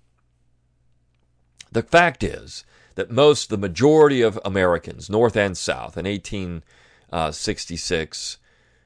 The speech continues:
eighteen sixty-seven, eighteen sixty-eight, even in, into the teeth of Reconstruction, did not believe that the South had committed treason in seceding from the Union. They did not believe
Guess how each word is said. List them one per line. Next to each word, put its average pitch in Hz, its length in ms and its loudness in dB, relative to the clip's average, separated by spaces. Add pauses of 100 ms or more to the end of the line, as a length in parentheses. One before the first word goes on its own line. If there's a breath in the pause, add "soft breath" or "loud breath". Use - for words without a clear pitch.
eighteen 90 380 -8
sixty-seven, 82 920 -6
eighteen 87 400 -10
sixty-eight, 82 840 -8 (160)
even 131 260 0
in, 101 300 -6
into 101 240 -10
the 80 100 -6
teeth - 500 -2
of 104 160 -6
Reconstruction, 101 880 -4 (420 soft breath)
did 95 180 -2
not 120 400 0
believe 104 640 -2 (800)
that - 100 -20
the 85 100 -10
South 120 440 0
had 101 160 -6
committed 90 420 -4
treason 123 720 -4 (680)
in 82 140 -10
seceding 104 540 -4
from 95 180 -6
the 87 100 -2
Union. 80 380 -6
They 85 100 -4
did 90 180 -6
not 135 300 0
believe - 520 -6